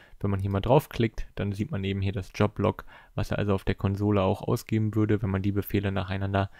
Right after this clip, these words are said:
alle ausführt in den jeweiligen Versionen. Ja, so sieht das Ganze dann also aus, ist also jetzt hier noch nicht, äh, im Detail getestet natürlich, ist aber auf jeden Fall auf Travis C I. Wir haben jetzt einen fertigen Build, ähm, der auch grün ist und damit würde ich sagen, ist der Punkt hier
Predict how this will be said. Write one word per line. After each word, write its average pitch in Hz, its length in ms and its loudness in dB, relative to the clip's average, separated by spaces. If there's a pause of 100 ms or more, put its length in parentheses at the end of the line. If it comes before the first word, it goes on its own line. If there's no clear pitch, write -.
(220)
alle 98 260 0
ausführt 110 480 4
in 98 80 0
den 95 140 2
jeweiligen 95 460 0
Versionen. 92 440 -4 (600)
Ja, 139 200 2
so 120 140 -4
sieht 127 180 2
das 110 120 -2
Ganze 110 220 0
dann 104 140 -2
also 104 220 0
aus, 156 480 2
ist 135 260 0
also 107 240 2
jetzt 101 260 2
hier 104 360 2
noch 101 160 2
nicht, 107 240 -2
äh, 107 200 4
im 110 120 2
Detail 113 360 2
getestet 104 440 0
natürlich, 110 500 0 (240)
ist - 160 -6
aber 104 120 2
auf - 120 -2
jeden 104 140 0
Fall 98 160 2
auf - 140 -4
Travis 151 380 0
C 151 120 -2
I. 120 300 2
Wir 104 100 4
haben 104 100 2
jetzt 101 240 -2
einen 95 140 -2
fertigen 98 500 -2
Build, 147 320 4 (380)
ähm, 104 300 2
der 101 180 4
auch 101 120 2
grün 156 360 4
ist 131 300 0
und 104 220 -4
damit 107 240 0
würde 104 120 2
ich 101 80 -4
sagen, 101 240 0
ist - 140 -6
der 92 80 0
Punkt 135 360 0
hier 107 320 2